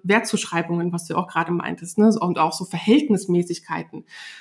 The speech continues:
Ähm, also so eine direkte Gegenüberstellung von Abbildung eben dieser einzelnen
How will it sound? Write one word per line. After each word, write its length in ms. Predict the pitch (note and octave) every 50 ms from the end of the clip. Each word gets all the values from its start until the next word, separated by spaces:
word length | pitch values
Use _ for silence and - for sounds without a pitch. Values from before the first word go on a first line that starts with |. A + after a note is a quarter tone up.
| - _ -
Ähm, 480 | F#3 F#3 F#3 F3+ F3+ F3+ F3+ F3+ F3 F3
also 140 | E3+ F3+ F3
so 120 | F3+ F#3
eine 140 | F#3 F#3 F3
direkte 760 | F3+ F3+ F3+ F3+ G3+ A3 G#3+ - - - A3+ G#3+ G#3 G#3 G#3
Gegenüberstellung 1120 | G3+ - F#3 F#3+ F#3 F#3 G#3+ B3 A#3+ A#3+ A#3 A#3 - - - G3+ G#3 G#3 G3+ G3+ G3+ G3+ -
von 440 | - - - F3+ F3+ F3+ F3+ F#3 -
Abbildung 800 | G3 G#3+ - - A3+ A3+ A3+ G#3+ A3 A3 A3 G#3+ G#3+ G#3+ - - _ _ _ _ _ _ _ _ - _ -
eben 240 | G3 F#3+ G3 G#3+
dieser 260 | F#3+ F#3 F#3 G#3+ - -
einzelnen 540 | F3 F#3+ F#3+ G3 F#3+ F#3 F3 F3+ F3 F#3